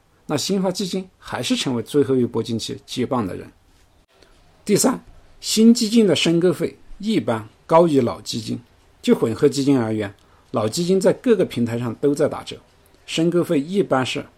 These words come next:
百分之零点一二至百分之零点一五，新基金一般是它的十倍，认购费为百分之一点二至百分之一点五。按照咱们父母的说法，购买新基金的这笔投资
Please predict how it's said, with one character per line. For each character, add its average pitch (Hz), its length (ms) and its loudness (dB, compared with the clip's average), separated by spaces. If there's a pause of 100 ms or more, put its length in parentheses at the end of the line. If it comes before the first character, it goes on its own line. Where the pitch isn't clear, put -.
(240)
百 101 160 -8
分 135 160 2
之 147 100 0
零 117 320 0
点 113 240 0
一 113 100 -4
二 110 160 -2 (220)
至 - 140 -6
百 - 180 -6
分 123 160 -4
之 117 80 -2
零 104 180 -4
点 104 240 0
一 107 120 -8
五， 98 60 -12 (580)
新 220 280 6
基 233 160 0
金 220 240 0 (280)
一 240 200 2
般 156 300 0
是 160 160 0
它 147 160 0
的 135 80 -6
十 - 260 -6
倍， 131 240 -4 (240)
认 185 200 2
购 175 160 2
费 170 160 2
为 104 260 -2
百 98 140 -6
分 147 180 -2
之 160 80 -2
一 180 160 -4
点 120 160 -2
二 120 240 -4
至 143 140 -6
百 - 160 -10
分 127 160 -6
之 123 80 -4
一 127 100 -8
点 113 180 -10
五。 110 40 -14 (800)
按 202 120 2
照 190 140 6
咱 120 180 0
们 135 80 2
父 220 320 -4
母 113 200 0
的 113 80 -6
说 120 180 -8
法， - 220 -14 (300)
购 226 140 6
买 123 200 2
新 190 280 -2
基 202 160 -2
金 190 140 0
的 131 100 2
这 170 160 0
笔 117 180 -4
投 - 220 -8
资 120 240 -12